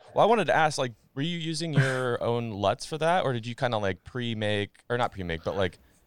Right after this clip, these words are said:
kinda while you're editing, just tweaking things randomly? Or, 'cause I know you had those luts that you,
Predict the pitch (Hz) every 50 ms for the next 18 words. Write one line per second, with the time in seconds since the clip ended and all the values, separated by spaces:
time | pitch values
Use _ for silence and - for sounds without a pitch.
0 | _ _ _ - 101 98 98 98 95 98 92 98 98 95 92 - 95 95 95 92
1 | 87 95 92 90 90 87 90 - - - - _ _ _ - - 113 107 98 -
2 | 104 92 - 101 95 87 - 101 104 110 113 117 123 131 135 143 135 101 110 104
3 | 101 98 95 92 90 110 - _ _ - 120 123 127 135 135 123 120 107 98 101
4 | 98 90 92 104 98 - - - - 82 87 85 85 82 80 87 -